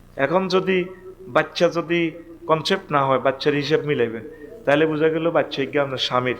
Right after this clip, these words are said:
আর যদি এই যে তিন মাসের ভিতরে বাচ্চার ভয়ের হয়াত হিসাব করলে যদি দেন যে হে তিন মাসের লগে মিলি গেছে, তাহলে বি-, বাচ্চা গিয়েও হিয়ানের, আমি আর বাচ্চাকে দিয়ে লাইয়েন। কিন্তু শরীয়তের বিধান হইল ওই ছয় মাস আর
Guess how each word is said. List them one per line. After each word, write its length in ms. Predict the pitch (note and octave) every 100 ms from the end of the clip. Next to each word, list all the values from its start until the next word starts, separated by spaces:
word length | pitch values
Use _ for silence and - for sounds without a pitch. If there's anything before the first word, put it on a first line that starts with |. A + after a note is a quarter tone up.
| - - - - - -
আর 220 | C#3+ D3+ C#3+
যদি 320 | D#3 F3 F3+
এই 100 | F3
যে 80 | F#3
তিন 280 | - E3
মাসের 240 | D#3+ D#3+ F3+
ভিতরে 320 | F#3+ - F#3+
বাচ্চার 360 | E3 C#3+ D#3 C#3
ভয়ের 440 | C#3 D3+ E3 D3
হয়াত 300 | C3 D3+ D#3
হিসাব 240 | D3+ D#3+ D#3+
করলে 340 | D#3 D3+ D3+ - - - - - B2+
যদি 160 | D3
দেন 260 | C#3 D3 D#3
যে 140 | E3
হে 280 | E3 C#3 D3+
তিন 220 | D#3 E3
মাসের 220 | D#3 C3 C#3
লগে 220 | C#3+ D3
মিলি 260 | D3 B2
গেছে, 380 | B2 A#2+ A#2 - - - -
তাহলে 240 | C#3 C#3+ D#3
বি-, 220 | D#3 D3+
বাচ্চা 360 | C#3 C3+ C#3+
গিয়েও 220 | C#3+ D#3 D#3+
হিয়ানের, 680 | D3 B2+ B2 A#2+ - - - - - - - B2+
আমি 180 | C3+
আর 80 | D3+
বাচ্চাকে 420 | D3 D3 - C#3+
দিয়ে 220 | C#3+ C#3 C#3
লাইয়েন। 300 | B2+ A2+ A2 - - - - - - - -
কিন্তু 260 | D3 D3 E3
শরীয়তের 540 | - D#3+ F3+ F#3+ G3
বিধান 300 | E3 D3+ F#3
হইল 200 | G3 E3 D#3+ - - - -
ওই 140 | -
ছয় 240 | D3 C#3+ E3
মাস 220 | F3+
আর 80 | D#3